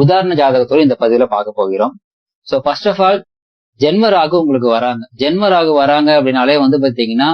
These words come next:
நிறைய பேருக்கு தூக்கம் போயிருங்க. ஏன்னா already வந்து பாத்தீங்கன்னா ஜென்ம சனி இப்பதான் விலகி இருக்காங்க. ஏழரை சனியில ஜென்ம சனி விலகி இருக்குது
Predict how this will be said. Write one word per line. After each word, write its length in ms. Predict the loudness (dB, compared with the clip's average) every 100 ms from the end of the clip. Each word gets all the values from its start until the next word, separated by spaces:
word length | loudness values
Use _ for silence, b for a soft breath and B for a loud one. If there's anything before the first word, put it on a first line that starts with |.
| -4
நிறைய 360 | -2 0 0 0
பேருக்கு 360 | 0 0 0 -4
தூக்கம் 380 | -2 0 0 2
போயிருங்க. 320 | 2 0 -10 _ _ _ _ _ _ _ _ -4
ஏன்னா 160 | 0 2
already 360 | 2 0 2 0
வந்து 180 | 0 0
பாத்தீங்கன்னா 340 | 0 0 0
ஜென்ம 220 | 0 0
சனி 220 | -2 0 0
இப்பதான் 360 | 0 0 2
விலகி 260 | 2 2 2
இருக்காங்க. 360 | 2 0 -2 -8 -2
ஏழரை 280 | 0 0 -4
சனியில 280 | -2 0 2
ஜென்ம 280 | 2 2 2
சனி 180 | 2 2
விலகி 300 | 2 2 0
இருக்குது 320 | -2 -4 -2